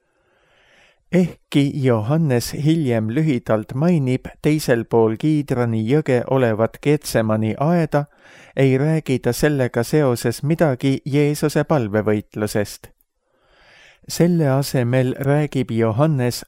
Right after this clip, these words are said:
hoopis põhjalikumalt kui teised evangelistid Jeesuse viimasest pikast niinimetatud ülempreesterlikust palvest, tema kiusatustest ja üldse tema hüvastijätukõnedest.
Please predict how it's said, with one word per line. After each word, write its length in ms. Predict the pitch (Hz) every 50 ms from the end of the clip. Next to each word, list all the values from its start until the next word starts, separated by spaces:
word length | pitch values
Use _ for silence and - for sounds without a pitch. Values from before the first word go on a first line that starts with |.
| - 139
hoopis 500 | 147 175 170 147 - _ - 120 - -
põhjalikumalt 1040 | - - 165 156 143 135 127 123 117 113 110 - - 117 113 110 110 110 104 - - -
kui 200 | - 123 117 110
teised 480 | - 143 165 170 - - 143 123 -
evangelistid 960 | 135 131 127 123 120 117 107 117 120 127 143 147 - - - 123 120 - - 135 - -
Jeesuse 720 | 131 135 151 156 143 127 - - 127 117 - 120 110 107
viimasest 760 | 117 147 160 165 151 127 113 117 - 123 110 - - - - -
pikast 600 | - 165 - - - 139 131 - - - - 180 -
niinimetatud 1000 | 156 139 147 156 143 131 127 123 120 120 - - - 113 - - 113 110 - -
ülempreesterlikust 1300 | - 160 165 160 143 120 113 123 123 123 120 113 - - 123 107 104 110 113 107 - - 104 - - - -
palvest, 600 | 156 175 185 170 147 135 143 139 - - - - - - - - - - - - - _ _
tema 300 | - 139 123 110 107 104
kiusatustest 1040 | - - 143 165 175 - 170 151 - - 151 147 - - - 131 127 - - - - - _ -
ja 260 | 135 131 123 113 107 - -
üldse 540 | 160 165 165 - - - - 160 151 147 - -
tema 280 | 151 143 135 117 110
hüvastijätukõnedest. 1500 | 110 139 143 143 147 139 - - - 131 135 135 131 - 147 139 - 143 113 98 95 87 - 95 95 - - - - -